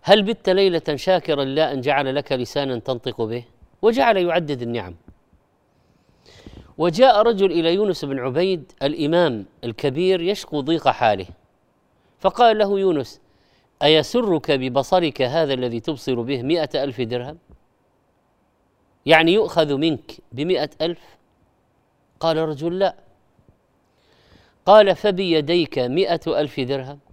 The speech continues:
قال رجل: "لا." قال: "فبرجليك؟" قال رجل: "لا." فذكره نعم الله عليه، ثم قال يونس:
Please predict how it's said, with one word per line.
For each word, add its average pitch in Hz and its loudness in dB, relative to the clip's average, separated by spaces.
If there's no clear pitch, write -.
قال 165 2
رجل: 165 -2
"لا." 185 0
قال: 233 8
"فبرجليك؟" 202 0
قال 220 8
رجل: 202 0
"لا." 208 0
فذكره 151 0
نعم 143 -2
الله 127 -2
عليه، 113 -2
ثم 131 -8
قال 139 0
يونس: 127 -4